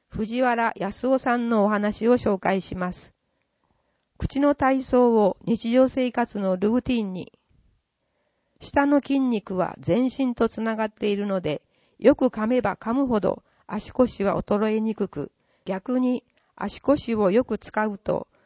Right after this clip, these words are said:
舌の筋肉も育つので、口の体操は全身のフレイル予防につながっています。言葉を発する口腔体操は、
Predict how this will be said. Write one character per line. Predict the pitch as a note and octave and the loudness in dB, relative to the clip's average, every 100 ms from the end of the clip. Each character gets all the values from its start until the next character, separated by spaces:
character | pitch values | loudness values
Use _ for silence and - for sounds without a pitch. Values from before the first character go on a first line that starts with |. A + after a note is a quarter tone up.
| _ | _
舌 | - C4 B3+ | -4 0 2
の | C4 | 0
筋 | - C4+ | 0 0
肉 | B3+ G#3+ - | 0 -2 -4
も | F3+ | -6
育 | F3 G3+ G#3+ | -4 -4 -4
つ | A3 A#3 | -4 -4
の | G3 E3+ | -2 -2
で、 | C#3 - _ _ _ _ | -6 -8 _ _ _ _
口 | - - | -10 -2
の | A#3+ A#3 | 0 0
体 | A3+ A3 | 0 -2
操 | G#3 - G3+ F#3 | -2 0 0 0
は | F3+ G#3+ _ _ D#3 | -4 -10 _ _ -2
全 | A3+ C4 - | 2 2 2
身 | C4+ | 0
の | B3+ B3+ | 2 2
フ | A3 | 2
レ | A#3 A#3+ | 0 2
イ | |
ル | A#3+ | 2
予 | A#3 A3+ | 2 4
防 | G#3+ G3 | 2 0
に | F#3+ | -4
つ | - | -6
な | G3+ G3 | -6 -2
が | G3 | -4
っ | |
て | - - | -6 -8
い | F3 | -8
ま | F3+ F3+ | -6 -10
す。 | - - _ _ _ _ _ _ _ _ _ - | -12 -20 _ _ _ _ _ _ _ _ _ -4
言 | - B3+ | 0 2
葉 | C#4 C#4 | 4 4
を | |
発 | A#3 A3 - | 2 -4 -6
す | A#3+ | -4
る | G#3 | -2
口 | - A3 A3 | 2 4 4
腔 | - A#3 | 2 -2
体 | - G#3+ G#3 | 0 -2 -2
操 | - F#3 F3 | -2 -2 0
は、 | F3+ F3 | -2 -4